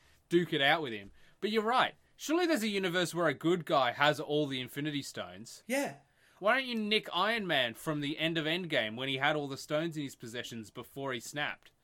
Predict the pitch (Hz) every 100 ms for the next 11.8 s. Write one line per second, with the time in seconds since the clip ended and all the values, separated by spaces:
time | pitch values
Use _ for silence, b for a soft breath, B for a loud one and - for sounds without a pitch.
0 | _ 208 214 - _ _ _ - 202 214
1 | 220 185 160 220 185 - _ 175 220 170
2 | - 131 113 120 113 117 165 180 - 220
3 | - - - 170 - - - _ 170 170
4 | - - _ 170 - 202 202 196 165 147
5 | 190 202 214 220 233 233 B 151 - 165
6 | 160 170 170 165 156 - 147 165 170 170
7 | 185 190 156 147 151 170 160 156 160 160
8 | 170 170 165 170 165 170 185 - b _
9 | _ 151 147 147 143 - _ _ _ -
10 | 190 196 185 - - - 247 - - 285
11 | 339 269 226 165 139 151 247